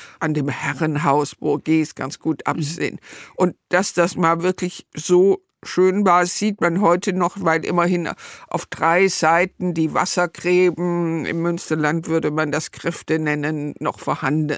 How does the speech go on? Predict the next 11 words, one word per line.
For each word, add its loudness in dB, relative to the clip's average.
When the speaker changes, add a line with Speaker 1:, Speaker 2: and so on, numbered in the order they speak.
Speaker 1:
sind. -8
Also -4
es -6
hat, -2
war 0
damals -2
schon 0
sozusagen, 0
das 0
diente 2
auch 0